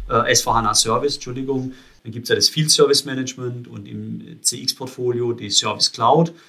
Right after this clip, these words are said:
Ähm, ich möchte zu viel sagen, aber aus meiner Sicht ist es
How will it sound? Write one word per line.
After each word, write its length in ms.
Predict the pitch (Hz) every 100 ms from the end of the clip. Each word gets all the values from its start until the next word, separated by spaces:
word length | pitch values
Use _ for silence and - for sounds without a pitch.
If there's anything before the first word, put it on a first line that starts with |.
| - - _ _ _ 127
Ähm, 440 | 120 120 120 120 - - - _ _ _ - - - _ _ _ _ _ _ _ _ _ _ _ _ _ - -
ich 120 | -
möchte 260 | 143 156 160
zu 160 | - 139
viel 240 | 156 143
sagen, 320 | 143 123 107
aber 160 | 120 131
aus 180 | 127 123
meiner 200 | 135 147
Sicht 280 | 147 147
ist 140 | 135 131
es 180 | 123